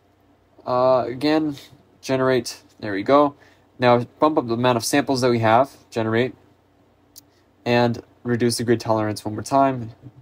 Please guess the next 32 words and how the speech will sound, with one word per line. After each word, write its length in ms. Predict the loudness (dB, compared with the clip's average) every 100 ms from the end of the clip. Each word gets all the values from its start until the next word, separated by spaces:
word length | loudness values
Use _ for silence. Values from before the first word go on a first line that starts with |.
| -6
Generate 320 | -2 0 0
it 100 | -2
again. 440 | -2 -2 -2 -4 -8
A 40 | -4
little 240 | 0 2
bit 100 | 2
more. 400 | 2 0 0 -2 -12 -8
Generate. 440 | -4 -2 -2 -4 _ _ _ _ _ _ _
There 140 | -8
we 140 | -6 -6
go. 180 | -8 -10
That 140 | -10
should 360 | -2 0 0 -2
be 260 | -4 -2
okay. 500 | -4 -8 -8 -8 -8 -12 -6
Uh, 300 | -4 -2 -4
in 80 | -6
my 140 | -4 -4
opinion, 520 | -6 -10 -8 -8 -12 _ _ _ -10
it 40 |
looks 260 | -8 -6 -6
all 80 |
right. 300 | -6 -6 -6
So 100 | -6
let's 100 | -6
go 120 | -2 -2
ahead 100 | -2
and 100 | -6
select 300 | -6 -6 -6
a 40 |
few 220 | -6 -6
more 340 | -4 -4 -4